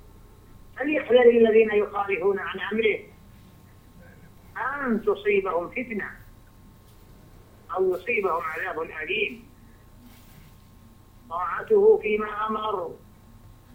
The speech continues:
وتصديقه فيما أخبر، لأن النبي صلى الله عليه وسلم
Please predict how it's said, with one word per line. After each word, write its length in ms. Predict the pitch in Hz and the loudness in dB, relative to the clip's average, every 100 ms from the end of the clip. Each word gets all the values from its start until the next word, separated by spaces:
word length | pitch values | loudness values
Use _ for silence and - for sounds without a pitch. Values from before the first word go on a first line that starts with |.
| - - - - - - | -20 -20 -20 -20 -20 -16
وتصديقه 920 | 170 170 190 180 180 220 214 220 214 208 | -14 -10 -10 -6 4 4 6 4 6 4
فيما 500 | 202 214 214 214 214 | 2 -2 -4 -4 -6
أخبر، 640 | - 202 220 214 190 156 - - - - - - - - - - - - - - - | -4 -2 0 0 -2 -8 -14 -20 -20 -20 -20 -20 -20 -20 -20 -20 -20 -20 -20 -16 -8
لأن 300 | - 294 285 | -4 -2 0
النبي 540 | 277 269 277 254 - | 0 0 0 0 2
صلى 220 | 254 233 | 2 4
الله 320 | 226 226 196 202 | 8 8 6 0
عليه 300 | 202 196 180 | 0 0 0
وسلم 540 | 185 - 190 190 170 | -2 -4 0 0 -2